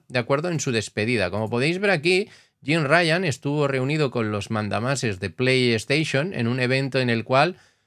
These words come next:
si vemos las fotos, pues como que parece que los mandamases de PlayStation con Jim Ryan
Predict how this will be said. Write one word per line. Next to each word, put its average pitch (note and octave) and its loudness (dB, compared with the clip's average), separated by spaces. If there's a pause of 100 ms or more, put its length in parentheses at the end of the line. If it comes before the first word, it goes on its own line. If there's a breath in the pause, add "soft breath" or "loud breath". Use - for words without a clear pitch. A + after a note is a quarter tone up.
si A#2 -2
vemos E3 2
las D3+ 2
fotos, F3 -2
pues G2+ -8
como G#2 -2
que G2 -2
parece A#2+ 0
que D3 -2
los G#2+ 0
mandamases G#2+ 0
de A#2+ 0
PlayStation B2 -2
con F#2+ -6
Jim A2+ -2
Ryan C#3 2